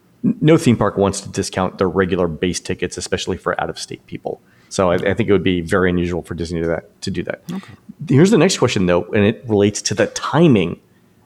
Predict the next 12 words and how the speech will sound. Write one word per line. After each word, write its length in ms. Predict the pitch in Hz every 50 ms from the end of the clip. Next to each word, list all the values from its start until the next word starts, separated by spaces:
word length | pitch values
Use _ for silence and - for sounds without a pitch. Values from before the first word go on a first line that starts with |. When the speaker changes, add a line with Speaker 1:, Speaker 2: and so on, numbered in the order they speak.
| _ - 113
Speaker 1:
of 100 | 107 92
Speaker 2:
Mm-hmm. 40 | 87 82
Speaker 1:
the 80 | 90
purchase. 500 | - - - 92 - - - - - - -
And 100 | 117 104
the 40 | 101
question 360 | - - 131 120 - 113 95
is, 180 | 95 92 - - _ _ _ _ _ -
how 120 | - 127
much 260 | 156 196 190 - -
time 220 | - - 135 139 123
elapsed 640 | 101 98 92 92 90 - - - - - - -